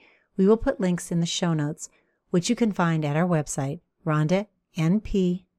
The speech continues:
dot com. Also at the website, you'll be able to find our web store where we have high quality products that Rhonda uses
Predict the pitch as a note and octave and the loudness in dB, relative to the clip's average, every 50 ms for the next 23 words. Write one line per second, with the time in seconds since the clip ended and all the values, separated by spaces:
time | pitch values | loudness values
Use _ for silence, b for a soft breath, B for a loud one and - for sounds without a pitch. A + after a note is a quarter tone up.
0 | _ - E3+ E3 D#3 D3+ - - - - E3 D#3+ D3+ - - _ _ _ _ _ | _ -10 -8 -8 -8 -8 -10 -14 -12 -8 -8 -8 -8 -10 -14 _ _ _ _ _
1 | _ _ - - A3+ C#4 C#4 - E4 D#4 D4+ - - F3 E3+ - E3+ D3 D3 D3 | _ _ 0 2 2 2 2 2 2 0 2 2 0 -2 0 0 -2 -2 -2 -2
2 | D3 - - - D3+ D#3 F#3+ - b b b b b b - F#3 F3+ F#3+ F#3 A3 | -4 -6 -4 -4 -2 -4 -4 -6 b b b b b b 4 4 4 6 6 4
3 | G#3+ F#3+ F3 F3+ F3+ G#3+ - - F3+ E3 D#3 D#3+ - - - - D3+ D3 C#3+ C#3 | 4 4 2 0 -2 -4 -4 -2 -2 0 0 -2 -4 -6 -6 -4 -2 -2 -2 0
4 | C#3 D#3 E3 E3+ - - - - F#3 F3+ F3+ D#3 C3+ D#3 - G#3+ - _ - F3 | 0 2 0 0 0 -4 -4 0 0 2 2 2 0 -2 -4 -4 -6 _ -2 2
5 | E3+ F3 E3 E3 E3 C#3+ C#3+ E3 E3 D#3 D#3 - - - G#3+ G#3 G#3 - - G3+ | 2 4 4 4 2 2 0 0 0 -2 -2 -6 -10 -8 -8 -8 -8 -4 -2 0
6 | G3+ G#3 G3+ A#3 A3+ - - E3+ D#3 D#3 D#3+ D#3+ - - - D#3+ - F3 E3 D3 | 0 0 0 -2 -2 -2 -2 -2 -2 -2 -2 -4 -6 -4 -6 -6 -4 -2 -2 -2
7 | D3+ D#3 D#3 D#3+ D3+ D3+ D3 - - D3+ - | 0 0 0 0 0 0 -2 -2 -4 -8 -8